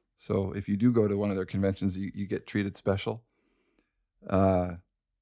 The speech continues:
what else does it say on this thing? Uh, "We have presented an abundance of independent, verifiable evidence regarding activity at Skinwalker Ranch, including witness testimony and accounts going back nearly a hundred years.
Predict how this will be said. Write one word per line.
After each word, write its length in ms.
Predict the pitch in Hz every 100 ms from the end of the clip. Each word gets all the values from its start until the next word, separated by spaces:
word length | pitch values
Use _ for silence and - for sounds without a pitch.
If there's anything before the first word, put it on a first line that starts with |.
| -
what 140 | 151 151
else 200 | 98 -
does 140 | 95
it 100 | -
say 160 | - 95
on 140 | 87
this 100 | 90
thing? 200 | - 90 _ _ _ _ _ _ - - _
Uh, 300 | - 95 92 90
"We 220 | 110 170
have 220 | 160 160
presented 460 | 110 98 143 147 123
an 100 | 92
abundance 500 | - 101 123 143 95
of 100 | 98
independent, 600 | 135 - 143 127 87 92
verifiable 720 | 101 127 - 147 156 160 147
evidence 380 | 127 104 87 -
regarding 340 | 95 101 104
activity 380 | 98 - 156 139
at 60 | -
Skinwalker 580 | - 156 170 165 117
Ranch, 280 | 113 170 170
including 400 | 104 - 139 101
witness 300 | 113 - 123
testimony 540 | - 147 - 165 170 139
and 100 | 120
accounts 320 | - 127 -
going 240 | 113 104
back 220 | 104 120
nearly 240 | 127 120 90
a 60 |
hundred 440 | 90 - 135 143 123
years. 440 | 120 101 - -